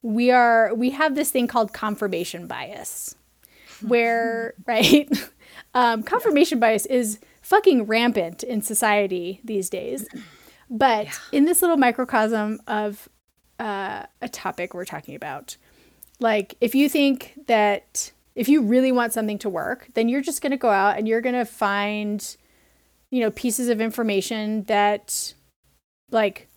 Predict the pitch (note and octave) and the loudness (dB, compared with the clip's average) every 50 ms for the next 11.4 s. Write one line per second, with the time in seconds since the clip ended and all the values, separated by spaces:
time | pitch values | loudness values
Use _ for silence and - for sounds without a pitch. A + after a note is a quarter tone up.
0 | _ - - A#3 A3+ A3 A3+ A3 - A3+ A3 A3 A3 - - G#3+ G#3 G3+ A3+ A3 | _ -8 -4 -2 0 0 0 0 0 0 0 0 0 -2 0 0 0 2 2 2
1 | G#3+ A3 C4 C4+ A3 E3+ - - - - - _ _ _ _ _ _ _ _ _ | 2 4 4 2 2 2 -2 -8 -14 -16 -16 _ _ _ _ _ _ _ _ _
2 | _ _ _ _ _ - B3+ A#3+ A3+ G#3 G3 F3 D3 C3 - G#3+ - _ _ _ | _ _ _ _ _ -4 -2 0 0 0 -2 -4 -8 -12 -14 -16 -18 _ _ _
3 | _ _ _ _ _ _ _ - - - A#3 A3+ A3+ A3 - - A#3 G#3+ A#3+ A3+ | _ _ _ _ _ _ _ -14 -6 -2 0 0 0 -2 -4 -6 -6 -6 -4 -2
4 | A#3 A#3 A3 G#3 F3 - A2 - - - - - - - _ _ _ _ C4 C4 | -2 -2 -2 -4 -6 -8 -10 -10 -12 -12 -12 -12 -12 -12 _ _ _ _ -4 -4
5 | A#3+ G#3+ G3 F#3 F3+ - A3+ A3+ G#3 G#3 F#3 F#3+ G#3 G#3+ G#3 G#3+ A3 G3+ F#3+ G3 | -2 -4 -4 -8 -12 -10 -6 -6 -6 -6 -8 -8 -6 -4 -2 0 0 0 -2 -4
6 | F#3 - A3+ G#3 G#3 G#3+ G3 G#3+ F#3+ G#3 G3+ F#3+ F3+ F3+ F#3 F#3 F#3+ F3+ - _ | -4 -2 -2 -2 0 -2 -4 -4 -4 -4 -4 -4 -6 -8 -10 -12 -14 -14 -16 _
7 | - D4 C#4 - A#3 G#3 - G#3+ - - - - _ - - - C4+ C4 B3+ B3 | -20 -12 -6 -4 -4 -4 -6 -8 -16 -20 -20 -20 _ -6 -2 2 2 4 4 6
8 | B3 A#3+ A#3 A#3 - A#3+ - C#4+ C4 C4+ D4 C#4+ D4+ C4 G#3 A#3 B3 C4 A#3 - | 6 4 4 2 0 -2 0 2 4 4 4 4 4 4 4 4 4 2 0 -2
9 | - - G3+ F#3 E3+ F3 F#3 G#3 G3+ - - - B3 B3 A3+ G3+ G3+ G3+ G3+ G3+ | 0 0 0 0 0 -2 -4 -6 -6 -8 -6 -4 -2 0 2 2 4 2 2 0
10 | G3+ F#3+ F#3 _ _ _ _ _ _ _ - A#3 G#3+ G#3+ A3 A3+ A3+ G#3+ A3 G3 | 0 -2 -6 _ _ _ _ _ _ _ -2 0 2 2 2 2 2 2 2 2
11 | F#3+ F#3+ F#3 F#3+ G#3+ A#3 A#3 A3 | 0 -2 -6 -8 -8 -8 -10 -10